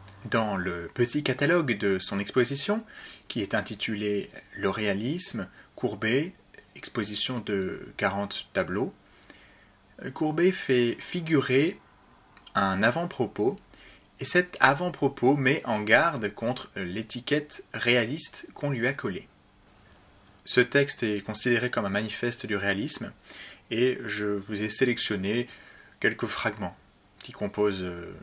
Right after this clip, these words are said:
cet avant-propos. Le titre de réaliste m'a été imposé, comme on a imposé aux hommes de dix-huit cent trente le titre de romantique. Non, j'ai voulu tout simplement puiser dans l'entière connaissance de la tradition,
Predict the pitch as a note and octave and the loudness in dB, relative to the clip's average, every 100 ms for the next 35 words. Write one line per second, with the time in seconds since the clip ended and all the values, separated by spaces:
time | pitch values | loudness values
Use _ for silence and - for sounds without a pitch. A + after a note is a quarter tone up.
0 | - - G2 F#2+ F#2+ F#2 F#2+ - - _ | -14 -8 -2 -2 -2 -6 -10 -12 -16 _
1 | _ _ _ _ _ _ _ _ _ - | _ _ _ _ _ _ _ _ _ -20
2 | - - - - A#2 G#2 C#3 C3+ - G2 | -20 -20 -18 0 0 2 0 0 0 0
3 | G#2 A2 A2+ A#2+ - G#2+ F#2 - G#2+ - | 2 2 2 -2 -4 -2 -2 -2 -2 0
4 | A#2+ A2 G2 G2 - - - - - A2 | 0 0 -4 -6 -8 -20 -20 -6 -2 4
5 | A2 A2 C#3+ C#3+ B2+ A#2+ B2+ G#2+ A2+ A#2 | 4 6 4 4 4 6 4 6 4 2
6 | G2 F#2 A2 A2 - G2+ - B2 C#3 - | -2 -6 -4 -2 0 0 2 2 0 -8
7 | - - - - G2+ G2+ C#3 - G2 F#2 | -10 -20 -14 -2 -2 0 -4 -4 -2 0
8 | A2+ A2 G#2 - - - - _ _ _ | 2 0 -2 -6 -10 -16 -18 _ _ _
9 | _ _ _ _ A2 A#2 F2+ - _ _ | _ _ _ _ 0 0 0 -12 _ _
10 | - - - - A2+ G2 A#2 B2 C3+ C#3 | -20 -20 -14 -2 0 2 -2 -2 -2 0
11 | C3+ B2+ B2+ - B2 C3+ B2 A2 A#2+ C#3+ | 2 2 2 -2 2 2 4 6 6 4
12 | B2+ C3 A#2+ G#2+ A2 A2 - - - - | 4 4 4 4 2 0 -2 -6 -10 -6
13 | - G2 A2 G#2+ G2+ - | 2 2 4 0 0 -2